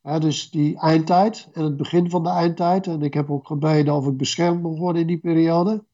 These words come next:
Want ik was er ook al, ik had er een groot ontzag voor. Hè, en, eh, heb ik nog.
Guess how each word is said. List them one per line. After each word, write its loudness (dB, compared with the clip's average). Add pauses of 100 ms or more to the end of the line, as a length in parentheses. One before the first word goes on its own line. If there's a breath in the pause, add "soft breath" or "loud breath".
(120)
Want -10
ik -4
was -2
er -2
ook 2
al, 2
ik -4
had -4
er -4
een -2
groot 2
ontzag -4
voor. 0 (680 loud breath)
Hè, 0
en, 0
eh, 0
heb 0
ik -2
nog. -2